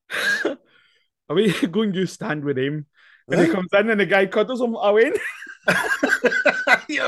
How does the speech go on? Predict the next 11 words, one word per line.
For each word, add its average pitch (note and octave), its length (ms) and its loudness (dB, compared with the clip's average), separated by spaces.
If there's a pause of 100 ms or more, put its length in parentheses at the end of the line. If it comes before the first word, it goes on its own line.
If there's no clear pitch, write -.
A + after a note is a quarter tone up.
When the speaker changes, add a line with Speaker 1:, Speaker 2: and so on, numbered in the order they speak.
Speaker 2:
know, C4 260 0
man. B3 180 -4
Speaker 1:
Aye. A#3 400 0 (160)
Speaker 2:
In E4+ 80 -10 (300)
Speaker 1:
What's F#3+ 240 -2
Speaker 2:
you F3+ 100 2
Speaker 1:
up, - 60 -4
Speaker 2:
come. D3 140 2
Speaker 1:
mommy's G3 260 -2
tit? G3 240 0 (120)
<laughs> A3 80 -4